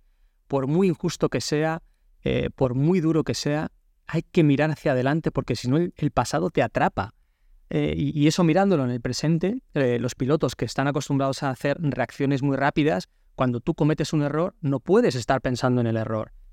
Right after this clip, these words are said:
Tienes que reaccionar rápido porque la carrera, la vida va a trescientos kilómetros por hora. Reacciona rápido y haz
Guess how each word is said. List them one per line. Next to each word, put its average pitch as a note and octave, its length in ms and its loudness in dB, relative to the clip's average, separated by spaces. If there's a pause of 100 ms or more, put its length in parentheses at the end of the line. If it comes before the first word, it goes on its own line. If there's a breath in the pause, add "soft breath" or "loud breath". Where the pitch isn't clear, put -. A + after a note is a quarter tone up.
Tienes D#3 280 2
que B2+ 240 0 (260)
reaccionar C3+ 440 0
rápido F#3+ 320 0
porque B2+ 400 -4 (160)
la B2 260 -4
carrera, C#3 460 2
la A#2+ 100 2
vida D#3 240 0
va D#3 80 0
a F3 60 0
trescientos D#3+ 480 -2
kilómetros D3 480 -2
por B2+ 160 0
hora. D#3+ 260 0 (220)
Reacciona F3 560 0
rápido G3 500 0 (880)
y D#3+ 180 2
haz F#3+ 200 2